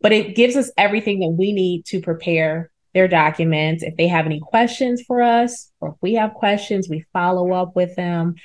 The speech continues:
Then we draft the documents and turn them over. So it's a pretty simple, streamlined process. It's a lot easier and takes a lot less time than people may think. We tell our clients, "We really only need an hour of your time. Like, don't spend more than an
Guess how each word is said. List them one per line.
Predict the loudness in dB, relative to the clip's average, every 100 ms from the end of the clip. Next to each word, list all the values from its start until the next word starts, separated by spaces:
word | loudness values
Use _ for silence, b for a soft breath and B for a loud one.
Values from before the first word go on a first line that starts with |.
| b b -4
Then | 0
we | 0
draft | 2 0 0
the | -4
documents | -2 -2 -2 -4 0 0 0 -2 -4
and | -4 -4 -6 -8 -12
turn | -8 -4 -2
them | 0
over. | 0 0 -2
So | -4 -2 -2 -4 B B
it's | -2 -2
a |
pretty | -2 0 0
simple, | -4 -6 -8 -4 -2 -2 -6 -14
streamlined | -12 -4 -2 0 -2 -2 -2
process. | 0 0 -2 -4 -2 -4 -6 -14 _ _
It's | 0
a | 2
lot | 4 2 -2 _
easier | 0 2 4 4 4 2 -4 -8 _ _ _ _
and | -2
takes | 2 0 2
a |
lot | 2 2
less | 0 -2
time | -4 -2 0
than | -2
people | -4 -4 -2
may | -2 -4 -2
think. | -2 0
We | 0
tell | 0 0
our | 0
clients, | -2 -4 -2 -4 -8 _ _ _
"We | 2
really | 4 4 2
only | 2 2
need | 2
an | 2
hour | 2 4 4
of | 2
your | 0
time. | -2 -6 -8
Like, | -2
don't | 2 2 0
spend | 0 2
more | 4 4
than | 4
an | 2